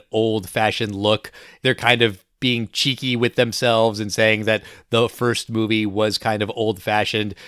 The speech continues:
And, you know, it, this is a sequel that came out fifteen years later, so that's fair. Um, I did appreciate that at one point you see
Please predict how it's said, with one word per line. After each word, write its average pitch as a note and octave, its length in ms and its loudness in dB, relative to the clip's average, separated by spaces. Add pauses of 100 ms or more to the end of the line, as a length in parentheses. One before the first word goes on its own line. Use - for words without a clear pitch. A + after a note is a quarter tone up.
(100)
And, G#3+ 180 4
you A#3 80 2
know, C3+ 120 6
it, C#3+ 180 0
this C#3+ 180 2
is C#3 120 0
a A#2 140 2
sequel G#2+ 420 -2
that G#2 100 -2
came A2 220 -4
out G2+ 240 -4
fifteen A#2 420 -6
years G2+ 240 -4
later, F#2 260 -6
so B2+ 140 -6
that's B2+ 260 -2
fair. F#2+ 500 -8 (640)
Um, B2+ 320 4 (340)
I E3+ 80 2
did C#4+ 160 2
appreciate D3+ 500 0
that B2 180 2
at B2 120 2
one B2+ 240 2
point C3 340 -2
you A#2 120 -4
see B2 440 -4